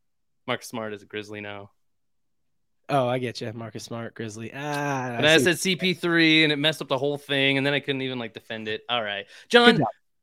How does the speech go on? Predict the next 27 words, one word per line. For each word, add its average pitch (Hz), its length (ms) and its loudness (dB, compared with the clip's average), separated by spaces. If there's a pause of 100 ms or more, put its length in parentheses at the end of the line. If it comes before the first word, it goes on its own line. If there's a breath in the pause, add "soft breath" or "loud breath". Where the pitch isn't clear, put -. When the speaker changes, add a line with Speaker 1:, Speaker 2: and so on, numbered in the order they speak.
(100)
Speaker 1:
who 294 180 6
would 302 140 4
win 247 140 4
in 220 80 4
a 214 60 6
fight 175 240 6
between 156 480 2 (220 soft breath)
Elon 170 580 4
Musk 131 380 2 (100)
and - 140 6
Mark 127 280 2
Speaker 2:
<laughs> - 100 -20
Speaker 1:
Zuckerberg? 113 720 -2 (520 loud breath)
Speaker 2:
This 233 160 12
is 370 60 6
the 339 80 12
best 202 320 12
thing 185 180 10
I've 165 120 10
ever, 160 180 10
this 190 220 2
is 220 80 0
my 220 160 12
dream, 127 420 4
by 113 180 -4
the 113 80 -8
way. 110 320 -8